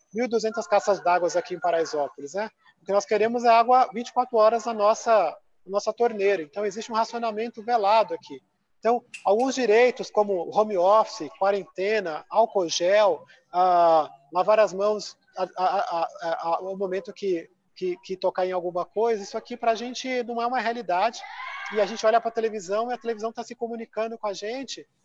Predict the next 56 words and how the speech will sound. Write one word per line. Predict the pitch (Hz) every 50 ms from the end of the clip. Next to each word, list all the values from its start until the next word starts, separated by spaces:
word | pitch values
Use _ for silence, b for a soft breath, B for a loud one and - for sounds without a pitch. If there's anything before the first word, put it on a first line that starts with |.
| _ _ -
né, | 196 214 220
e | 196 196
o |
próprio | - - 226 233 233 247
governo, | 208 214 185 156 156 190 220 262 277 269 226 165
de | 151 202
uma | 226 247 233
forma | - - 226 247 254 269 277
que | 262 - 277
a | 269 262
gente | 269 294 277 - 302
não | 302
tá | - 294
entendendo. | 294 294 320 320 269 254 247 233 202
E | 196 214
é | 220
por | 220 _ - 233 233
isso, | 269 247 - - 277 269
e | - 240
não | 240 240 254
é | 262
à | 247
toa | _ - 233 247 277 311 - b b b b b -
que |
as | 214 -
favelas | - 214 208 208 214 214 190
estão | 208 - - 202
lotadas, | 196 190 185 _ - 185 196 226 240 240 254 233 - _ b b b b b b
e | 202 208
não | 220 214 214
é | 226 247
à | 247 -
toa | - - - 220 240 277 277 262 240 - b b b b _ - -
que | - 226 220
a | 220
gente | 208 214 226 220 -
tem | - 226 214
visto | 180 160 185 226 262 302 269 - - - 160 139 - - - - _ _ _
que | - - 220 226 220 202 180 - -
a | - 185 -
população | 233 214 - 220 214 208 202 - - 214 220 233
acredita, | 240 233 - 226 220 202 - 196 214 254 254 - 233
a | 196
população | - - - - 202 196 - 202 202
mais | 202 -
carente | - 202 190 208 214 -
tem | - 226 233
acreditado | - 233 233 220 226 - - 208 196 208 220 220 262
que | _ - 247 240 233 214 196
o | 202 196
coronavírus | - 214 208 214 220 220 202 165 196 208 233 233 220
é | 233
uma | 240 240
doença | 220 220 220 220 - 226
de | 214 247
rico. | 208 202 202 185 _